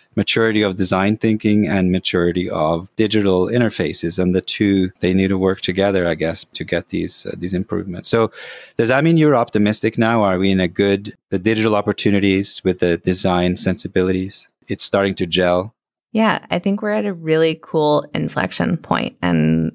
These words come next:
Speaker 2: we've got customers and people all over the world looking at how can I make this system best for my factory and my people, and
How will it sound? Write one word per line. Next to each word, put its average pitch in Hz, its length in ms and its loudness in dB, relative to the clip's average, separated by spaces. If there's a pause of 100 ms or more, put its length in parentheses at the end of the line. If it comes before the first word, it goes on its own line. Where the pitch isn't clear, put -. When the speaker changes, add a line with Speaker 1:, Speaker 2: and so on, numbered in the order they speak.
Speaker 2:
we've 165 240 0
got 185 240 0
customers 165 500 -4
and 147 360 -2 (180)
people 160 320 0
all 160 200 2
over 165 180 0
the 160 100 -2
world 160 380 2
looking 165 580 -2
at - 400 -2
how - 240 -4
can 160 180 0
I 165 220 0 (100)
make 160 380 0
this - 180 -4
system - 560 -2 (120)
best - 600 -4
for - 560 -2 (120)
my 151 180 -2
factory - 600 -6
and - 580 -2
my - 220 0
people, - 520 -2 (340)
and 156 560 0